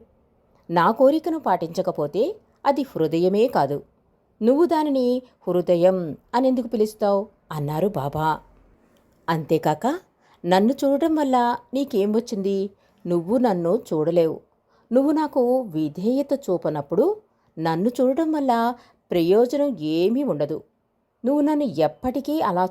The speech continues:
చూడలేవు. నువ్వు నన్ను చూడాలి అనుకుంటే నా ఆజ్ఞలను పాటించు. నా కోపానికి గురై నన్ను చూడాలని నువ్వు ఆశిస్తున్నావా? ఆ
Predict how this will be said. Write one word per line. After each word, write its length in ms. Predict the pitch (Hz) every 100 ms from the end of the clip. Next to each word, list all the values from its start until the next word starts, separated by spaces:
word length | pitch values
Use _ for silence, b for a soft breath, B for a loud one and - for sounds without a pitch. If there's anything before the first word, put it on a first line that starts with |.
| 185
చూడలేవు. 400 | 147 151 151 - _ _ _ _ _ 214
నువ్వు 200 | 262 311
నన్ను 280 | 294 277 277
చూడాలి 840 | 277 165 160 165 160 180 165 135 _
అనుకుంటే 600 | 160 156 151 147 180 311 - _ _ -
నా 280 | 156 156 -
ఆజ్ఞలను 600 | 165 147 147 165 160 147 180
పాటించు. 640 | 175 143 156 160 170 156 - _ _ _ -
నా 140 | 226
కోపానికి 680 | 247 247 170 170 190 269 294
గురై 500 | 285 277 269 254 254 b b -
నన్ను 340 | 175 185 240
చూడాలని 840 | 294 285 254 220 202 190 180 180 - -
నువ్వు 340 | 180 170 226 -
ఆశిస్తున్నావా? 840 | 151 147 180 - 175 160 151 202 - _ _ _ _ _ -
ఆ 120 | 151